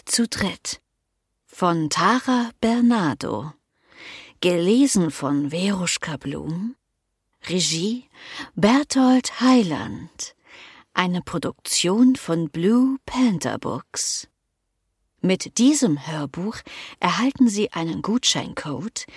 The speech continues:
mit dem Sie sich auf unserer Website w w w punkt blue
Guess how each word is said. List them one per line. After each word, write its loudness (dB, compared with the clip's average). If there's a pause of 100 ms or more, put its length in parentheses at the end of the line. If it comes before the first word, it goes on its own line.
(280)
mit 0
dem 6
Sie 0
sich -4
auf -4
unserer -2
Website -6 (320)
w -2
w 4
w 0
punkt -2 (320)
blue -2